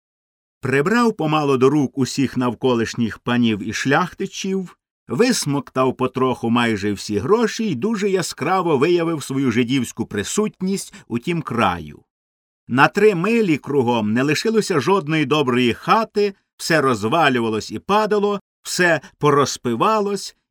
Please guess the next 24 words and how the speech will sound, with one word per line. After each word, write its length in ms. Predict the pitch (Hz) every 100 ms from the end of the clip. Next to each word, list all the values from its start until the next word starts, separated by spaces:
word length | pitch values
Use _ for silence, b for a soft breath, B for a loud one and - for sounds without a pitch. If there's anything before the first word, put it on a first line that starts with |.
| -
і 80 |
зостались 600 | 139 165 - 151 143 135
самі 240 | - 127 127
злидні 720 | 101 127 156 110 104 117 117 B -
та 120 | 110
дрантя, 600 | 107 175 220 208 - 180
немов 320 | 160 175 170
після 360 | - 165 - 165
пожежі 640 | 165 127 170 175 139 170 - _ -
або 260 | 139 160
чуми, 420 | - 165 160 165
спорожнів 920 | 156 - - 190 180 123 160 143 98 85
увесь 340 | 110 104 -
край. 440 | - 104 87 - _ _ _ _ _
І 100 | 156
коли 220 | 220 233
б 80 | -
ще 220 | - 214
років 460 | 190 214 196 180 143
з 100 | 110
десяток 1000 | 98 156 - 170 170 110 _ 101 90 _ _ _
пожив 420 | 143 143 214 262
там 280 | - 156 135
Янкель, 640 | 110 123 113 95 87 82